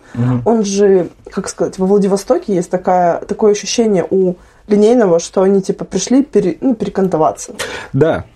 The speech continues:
Speaker 1: да, это, это фа-, э,
Speaker 2: И,
Speaker 1: очень
Speaker 2: э,
Speaker 1: маленький процент остаются в профессии,
Speaker 2: Да.
Speaker 1: да, если про
Speaker 2: Типа
Speaker 1: это
Speaker 2: они
Speaker 1: речь.
Speaker 2: максимально не считают эту работу какой-то там,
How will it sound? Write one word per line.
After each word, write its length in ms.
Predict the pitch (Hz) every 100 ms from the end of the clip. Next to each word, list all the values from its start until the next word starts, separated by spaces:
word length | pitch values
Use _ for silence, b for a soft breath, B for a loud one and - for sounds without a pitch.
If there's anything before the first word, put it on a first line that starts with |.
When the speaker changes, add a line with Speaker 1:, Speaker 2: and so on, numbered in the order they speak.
| - -
Speaker 1:
да, 220 | 135 110
это, 360 | - 151 151 170
это 360 | 156 143 156
фа-, 240 | 143 165 143
э, 80 | 156
Speaker 2:
И, 320 | 143 139 143
Speaker 1:
очень 280 | 233 220 147
Speaker 2:
э, 20 | 143
Speaker 1:
маленький 340 | 156 147 139
процент 380 | 131 139 135 113
остаются 440 | 110 117 101 -
в 40 | -
профессии, 720 | 127 123 202 214 131 117 123
Speaker 2:
Да. 0 |
Speaker 1:
да, 220 | 117 101
если 340 | 104 107 -
про 140 | - 226
Speaker 2:
Типа 100 | 240
Speaker 1:
это 80 | 247
Speaker 2:
они 140 | 247
Speaker 1:
речь. 80 | 220
Speaker 2:
максимально 560 | 233 226 - 247 294 349
не 140 | 226
считают 340 | - - 226
эту 140 | 208 202
работу 360 | 180 196 208
какой-то 420 | 226 185 196 196 190
там, 280 | 175 170